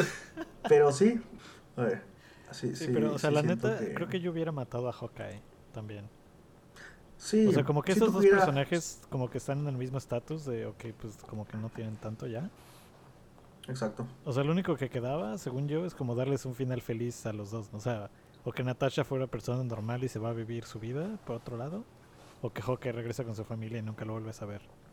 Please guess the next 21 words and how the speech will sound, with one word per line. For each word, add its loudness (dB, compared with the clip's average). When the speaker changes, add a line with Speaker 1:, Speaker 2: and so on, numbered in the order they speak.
Speaker 1:
Y -10
como 6
a 8
él 8
lo 4
empezaron 4
a 6
meter 4
como 2
desde, 4
¿qué 2
fue? 2
Eh, 0
le-, 4
sí, 2
desde 4
Avengers 2
dos, 2
creo, 2
con 0
Ultron, 2